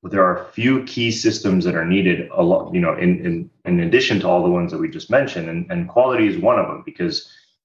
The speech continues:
to even have a prayer to get it out into market, you gotta be able to prove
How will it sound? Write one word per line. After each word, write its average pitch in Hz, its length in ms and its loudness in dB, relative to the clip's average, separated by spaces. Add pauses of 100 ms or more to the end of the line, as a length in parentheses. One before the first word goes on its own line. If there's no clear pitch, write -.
(140)
to 95 60 -2
even 113 300 2
have 110 180 2
a 95 140 -2
prayer 120 420 0
to 110 80 0
get 104 160 -2
it 104 140 0
out 101 180 2
into 92 220 -6
market, 92 440 -2
you 80 140 -8
gotta 92 300 2
be 95 100 2
able 87 180 0
to - 60 -10
prove 95 540 0